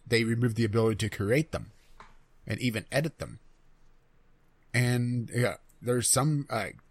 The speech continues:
uh, Let's Play types that were using them heavily for multiple choice things, or, or people talking about whenever they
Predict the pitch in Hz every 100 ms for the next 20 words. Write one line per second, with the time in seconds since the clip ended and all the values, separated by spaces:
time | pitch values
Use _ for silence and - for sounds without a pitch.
0 | _ _ - _ _ _ - 113 85 113
1 | - 185 113 113 98 - 98 101 104 110
2 | 117 113 104 92 113 131 107 101 101 95
3 | 98 98 - 110 107 - 151 - 85 90
4 | - 104 101 98 - - - 110 95 127
5 | 120 107 107 104 104 98 87 104 101 98
6 | 92 95 95